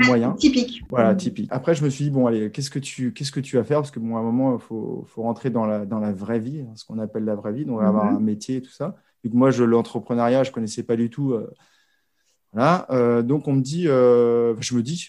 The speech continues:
Speaker 1: c'est moi qui me pose la question, qu'est-ce que je vais faire ? Bon, les maths, c'était sympa, euh, j'avais l'impression d'avoir une cal-, calculatrice dans la tête, donc je me dis, je vais faire des maths. Je fais des stats, je fais de l'info, ça se passe hyper bien, euh, j'arrive malgré, euh, le décalage d'âge et tout ça, parce que, euh,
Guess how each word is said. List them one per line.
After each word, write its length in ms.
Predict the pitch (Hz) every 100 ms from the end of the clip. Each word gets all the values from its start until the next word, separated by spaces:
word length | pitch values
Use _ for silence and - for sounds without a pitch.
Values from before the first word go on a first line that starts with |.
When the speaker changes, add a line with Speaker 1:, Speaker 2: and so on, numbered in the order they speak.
| _
Speaker 1:
c'est 100 | 110
moi 100 | 135
qui 80 | 147
me 60 | 131
pose 100 | 127
la 80 |
question, 160 | 117 -
qu'est-ce 240 | - 151
que 80 | 151
je 100 | 139
vais 60 | 131
faire ? 220 | 123 - _ -
Bon, 80 | -
les 140 | 113
maths, 320 | 120 143 - _
c'était 380 | - - - 113
sympa, 720 | 120 110 120 127 143 156 151
euh, 800 | 117 110 104 107 107 113 - - 107
j'avais 300 | 110 113 127
l'impression 520 | 123 113 110 131 135
d'avoir 120 | 127
une 80 | 113
cal-, 200 | - 117 -
calculatrice 520 | - 131 151 139 147
dans 100 | 139
la 80 | 117
tête, 200 | 104 156
donc 100 | 123
je 60 | -
me 80 | 127
dis, 80 | 143
je 80 |
vais 40 | 117
faire 120 | 120
des 100 | 113
maths. 180 | 107 - _ _ _
Je 80 | -
fais 80 | 135
des 100 | 135
stats, 320 | 131 147 147
je 80 | -
fais 100 | 143
de 60 | 123
l'info, 600 | 127 - 147 151 160 - _
ça 100 | -
se 80 | 117
passe 220 | 120 -
hyper 260 | 139 135 123
bien, 540 | 127 127 139 143 143
euh, 240 | 117 110 107
j'arrive 400 | 104 113 135 120
malgré, 460 | 123 123 120 139
euh, 80 | 135
le 120 | 117
décalage 500 | 110 120 123 120 117
d'âge 280 | 113 135 120
et 20 |
tout 140 | 110 -
ça, 120 | 139
parce 200 | 117 107
que, 100 | -
euh, 320 | 117 110 104